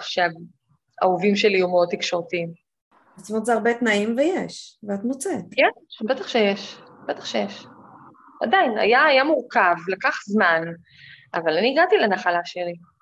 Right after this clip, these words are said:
Speaker 1: לחלוטין.
Speaker 2: זה הנחלה? את לא רוצה עוד?
Speaker 1: לא סוגרת את הדלתות.
Speaker 2: אבל לא מחפשת.
Speaker 1: אף פעם לא חיפשתי באופן יזום.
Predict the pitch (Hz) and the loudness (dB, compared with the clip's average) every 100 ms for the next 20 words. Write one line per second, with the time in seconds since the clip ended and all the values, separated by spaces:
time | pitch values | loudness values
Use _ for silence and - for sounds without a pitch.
0 | _ _ _ _ - 180 180 381 269 202 | _ _ _ _ -4 -2 2 2 2 0
1 | - - _ _ _ 220 240 285 330 320 | -6 -18 _ _ _ 0 2 2 2 0
2 | 392 - 254 240 247 277 277 311 330 _ | 0 -4 -2 -2 -2 -4 -4 -6 -10 _
3 | _ _ 233 247 311 277 269 254 233 226 | _ _ 2 2 2 4 4 4 2 0
4 | 220 214 - - _ _ _ _ 196 202 | 0 -2 -4 -20 _ _ _ _ -2 0
5 | 208 214 220 185 170 160 - - _ - | 0 0 -4 -4 -4 -8 -14 -20 _ -20
6 | - - - 262 311 247 214 185 185 202 | -20 -20 -6 0 2 2 2 -2 0 0
7 | 185 190 185 180 180 180 | 0 0 -4 -2 -4 -8